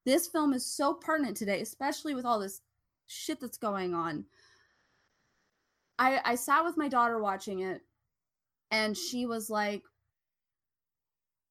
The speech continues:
for a long time, she was like, "I, I hate that I get anxiety about stuff. I hate that I get uncomfortable about stuff. I hate that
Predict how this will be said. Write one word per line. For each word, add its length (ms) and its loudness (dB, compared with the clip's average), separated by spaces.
for 120 4
a 60 8
long 280 6
time, 360 0
she 100 -8
was 100 -4
like, 220 -2
"I, 240 2
I 100 2
hate 360 -2
that 100 0
I 60 2
get 160 0
anxiety 520 0
about 260 -8
stuff. 440 -8
I 120 0
hate 340 -2
that 100 -2
I 120 2
get 220 -2
uncomfortable 600 -4
about 260 0
stuff. 440 -8
I 120 0
hate 360 -2
that 200 -2